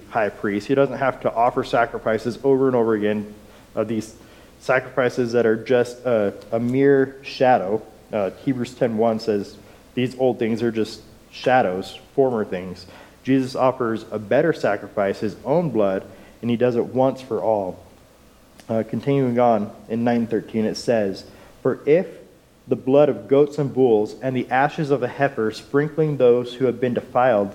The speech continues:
sanctify for the cleansing of the flesh, how much more will the blood of Christ, who through the eternal Spirit offered himself without blemish," just like that lamb we looked at in Exodus twelve,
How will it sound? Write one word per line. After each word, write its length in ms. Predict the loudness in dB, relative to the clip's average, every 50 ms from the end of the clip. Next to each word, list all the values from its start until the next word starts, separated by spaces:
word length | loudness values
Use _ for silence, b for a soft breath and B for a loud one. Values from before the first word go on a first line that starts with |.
| -12 -18
sanctify 760 | -20 -4 -2 -2 0 0 0 -2 -2 0 -2 0 0 0 -2
for 160 | -2 -2 -2
the 100 | -2 -2
cleansing 580 | -4 -6 -2 0 0 0 0 0 -2 -4 -4 -4
of 140 | -6 -4 -4
the 80 | -6
flesh, 540 | -8 -6 -2 -2 0 0 0 -4 -6 -12 -20 -20 -20 -20 -20 B B B B B B B B B B -6
how 200 | -2 0 2 4
much 320 | 4 4 2 2 -2 -8
more 380 | -6 -2 0 2 4 4 4 2
will 160 | 2 0 0
the 100 | 0 -2
blood 340 | -4 -4 0 0 2 2 2
of 200 | 0 -2 -8 -8
Christ, 560 | -2 -2 0 0 -2 -4 -8 -10 -16 -20 -20 B B B B B B B -2
who 100 | -2 -2
through 340 | -2 -2 0 2 4 4 4
the 180 | 2 -2 -2
eternal 440 | -4 -6 -4 0 2 2 4 4 2
Spirit 460 | 0 -4 -4 -2 0 2 2 2 2 2
offered 320 | 2 2 2 2 -2 -2
himself 600 | -2 -6 -8 -8 -4 2 4 4 4 4 2 -2 -6 -14 -20 -20 -6 -2
without 440 | -2 -2 2 4 4 4 4 2
blemish," 420 | 2 2 2 2 0 -2 -4 -6 -6
just 220 | -6 -8 -2 -2
like 140 | -2 0 0
that 180 | 0 0 0 0
lamb 200 | 0 0 0 0
we 60 | 0
looked 240 | 0 0 0 0 0
at 140 | 0 0
in 100 | 0 0
Exodus 360 | -2 -2 -2 -4 -4 -4 -4 -4
twelve, 340 | -2 0 0 0 0 -2